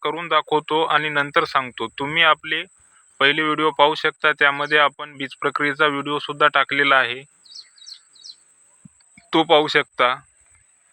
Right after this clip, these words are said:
त्यामध्ये आपण बीज प्रक्रिया करताना काय काय वापरले, बीज प्रक्रियेमध्ये आपण रासायनिक बुरशीनाशक, कीटकनाशक आणि ह्युमिक ॲसिड वापरले होते.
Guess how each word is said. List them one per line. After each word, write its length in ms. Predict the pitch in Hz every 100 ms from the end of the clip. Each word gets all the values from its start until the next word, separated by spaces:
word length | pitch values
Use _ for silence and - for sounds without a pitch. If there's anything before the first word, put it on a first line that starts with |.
| _ _ _ _ _ _ _ -
त्यामध्ये 400 | 135 143 147 151
आपण 320 | 147 139 156 139
बीज 180 | 139
प्रक्रिया 500 | - 151 139 151 147
करताना 480 | 151 147 143 147 147 143
काय 180 | 139
काय 160 | 139 147
वापरले, 640 | 143 139 143 139 139 139 147 _ _ _ _ _ _ _ _ _ _ _ _ _ -
बीज 160 | 135 -
प्रक्रियेमध्ये 640 | 147 - 156 151 151 147
आपण 340 | 147 - 151
रासायनिक 540 | 143 131 - 143 147 143
बुरशीनाशक, 640 | 143 - 143 139 - 139 135 _
कीटकनाशक 680 | 135 135 127 135 131 - 131 120 _ _ _
आणि 280 | 143 151 156
ह्युमिक 400 | 139 139 151 147
ॲसिड 380 | 143 - 143 165 _ _ _ _ _ _ _ - _ _ _ _ -
वापरले 400 | 139 - 143 135
होते. 240 | 107 -